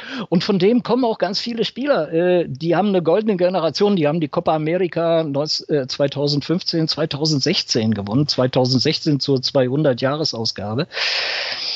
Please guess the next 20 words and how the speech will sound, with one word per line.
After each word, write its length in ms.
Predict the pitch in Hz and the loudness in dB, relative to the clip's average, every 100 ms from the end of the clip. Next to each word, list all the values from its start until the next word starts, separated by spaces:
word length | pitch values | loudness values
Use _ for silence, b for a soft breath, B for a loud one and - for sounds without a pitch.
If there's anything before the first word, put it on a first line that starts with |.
| B B _ - - | B B _ -12 -6
Und 200 | - 170 | -2 0
da 140 | 117 113 | 0 -2
spielen 640 | - - 110 151 214 214 | -4 -4 -4 0 2 2
natürlich 840 | 190 165 - 165 190 202 175 - - | 2 0 -4 0 4 4 2 0 -2
in 300 | 156 151 156 | 0 0 0
ihrer 260 | 165 156 | 2 2
goldenen, 640 | 143 143 170 180 165 165 156 | 2 2 2 0 0 0 2
äh, 300 | 143 147 143 | 4 4 2
Generation 960 | 143 160 151 135 - - 139 170 170 | 2 2 2 0 -2 -2 2 2 2
oder 240 | 120 110 90 | -2 -4 -2
in 300 | 127 160 107 | 0 2 2
der 320 | 110 143 131 | 0 0 -2
goldenen 380 | 120 135 135 123 | 0 2 2 2
Generation 880 | 120 123 120 - - - - 143 131 | 2 0 0 -2 -4 -4 -2 0 0
so 100 | 127 | 0
Spieler 480 | - 135 127 123 | -2 0 2 2
wie, 400 | 117 120 123 120 | 0 0 2 0
äh, 300 | - 107 110 | 0 0 0
Alexis 480 | 80 107 120 - 117 | 2 2 2 2 2
Sanchez, 720 | 101 123 - 139 139 - - | 0 -2 0 0 2 0 -2